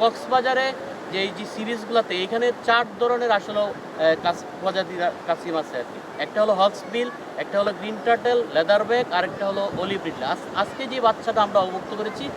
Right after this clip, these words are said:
এটা হলো অলিভ রিডলে এবং এটার পরিমাণটা সবচেয়ে বেশি।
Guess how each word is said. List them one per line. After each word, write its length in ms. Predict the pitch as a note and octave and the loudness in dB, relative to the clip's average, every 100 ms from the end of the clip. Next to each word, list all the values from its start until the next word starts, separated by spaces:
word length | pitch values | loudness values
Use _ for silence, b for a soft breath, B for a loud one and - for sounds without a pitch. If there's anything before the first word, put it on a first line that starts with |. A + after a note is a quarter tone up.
| - - - | -10 -10 -4
এটা 160 | F#3+ | 0
হলো 120 | F#3+ | 2
অলিভ 260 | F#3+ G3 G#3+ G#3 | 4 2 0 -4
রিডলে 220 | A#3 B3+ | 0 0
এবং 180 | G#3+ G3 | 2 -2
এটার 240 | F#3 A3 - - | 2 2 2 -6
পরিমাণটা 420 | G3+ G#3 G3 F#3 G3 G3 | -6 -4 -4 0 0 -2
সবচেয়ে 300 | E3 G3 E3 | -6 -6 -4
বেশি। 260 | D#3+ - | -4 -6